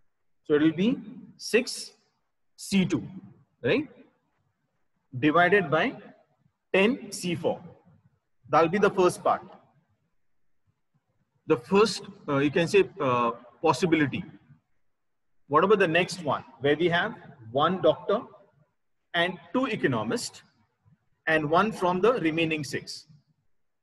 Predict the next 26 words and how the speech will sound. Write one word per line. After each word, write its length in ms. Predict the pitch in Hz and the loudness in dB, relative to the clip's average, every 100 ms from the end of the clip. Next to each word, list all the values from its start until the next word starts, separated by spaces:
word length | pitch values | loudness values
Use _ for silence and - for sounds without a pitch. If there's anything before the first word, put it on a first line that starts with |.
| _ | _
So 100 | 156 | -4
again, 180 | 156 190 | 0 2
there 100 | 190 | 2
is 120 | 175 | 2
one 200 | 160 170 | 0 0
more 140 | 175 | -2
combination. 600 | 170 143 139 127 101 - - - _ _ _ _ _ _ _ - | 0 -2 -2 -6 -8 -12 -20 -20 _ _ _ _ _ _ _ -12
Okay, 260 | - 196 - _ - | -4 -4 -6 _ -2
let 140 | 202 | 0
us 100 | 220 | 0
see 80 | 226 | -4
the 160 | 202 202 | -4 0
answer 340 | 156 143 156 | -2 -2 -4
now. 160 | 104 - - _ _ _ _ - - _ _ _ _ _ _ _ _ _ _ _ _ - - _ _ _ _ _ _ _ _ _ _ _ _ _ - - - - - - - - - - | -4 -10 -20 _ _ _ _ -20 -20 _ _ _ _ _ _ _ _ _ _ _ _ -20 -20 _ _ _ _ _ _ _ _ _ _ _ _ _ -20 -20 -20 -20 -20 -20 -20 -20 -20 -12
So 100 | 135 | -6
this 180 | 143 | -4
was 160 | 151 151 | 0 0
the 100 | 143 | -2
first 300 | 147 151 - | -2 -4 -4
one. 240 | 143 175 202 170 - _ _ - | -8 -8 -10 -16 -20 _ _ -6
Let 140 | 131 | -6
us 80 | 143 | -6
take 200 | 151 135 | -8 -4
the 120 | 147 | -4
second 360 | 139 147 151 123 | -4 -6 -6 -6
one. 180 | 98 | -10